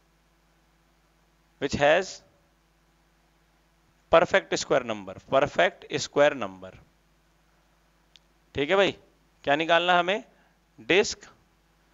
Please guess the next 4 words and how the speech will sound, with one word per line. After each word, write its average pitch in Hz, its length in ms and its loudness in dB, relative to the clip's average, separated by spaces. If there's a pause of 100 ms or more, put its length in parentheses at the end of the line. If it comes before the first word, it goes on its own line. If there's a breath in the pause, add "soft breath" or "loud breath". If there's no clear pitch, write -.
(380)
जिस 127 260 -6
पर 196 240 4 (2000)
पूर्ण 208 280 4
वर्ग 160 440 4